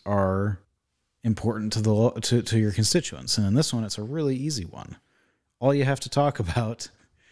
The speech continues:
is issues that matter mostly to seniors. Now, there's a lot. It's, uh, but it's a pretty, pretty easy to understand thing, thing there. And it, as far as I can tell, there's only one candidate that makes sense there.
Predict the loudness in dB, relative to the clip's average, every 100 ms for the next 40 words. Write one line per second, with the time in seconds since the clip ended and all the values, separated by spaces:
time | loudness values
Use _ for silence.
0 | _ -6 -2 2 2 2 -2 -2 -4 -4
1 | -4 -4 -6 -6 2 2 2 -2 -2 -4
2 | -4 -2 2 2 2 -2 -10 -12 _ _
3 | _ _ _ _ 0 2 2 2 2 2
4 | -2 -8 _ _ _ _ -16 -4 -2 0
5 | 2 0 -2 -6 -6 -4 -2 0 0 -2
6 | -4 -6 _ _ -2 -2 -4 -6 2 2
7 | 2 -2 -2 -2 -4 -4 -4 -2 -6 -6
8 | -6 0 2 2 0 0 0 -2 -6 -10
9 | -20 _ -12 -4 0 2 2 0 -2 -4
10 | -4 -4 -4 -4 -4 -4 -6 _ _ _
11 | _ -6 -2 0 -2 -6 -4 -4 -2 0
12 | 0 -2 -6 -8 -8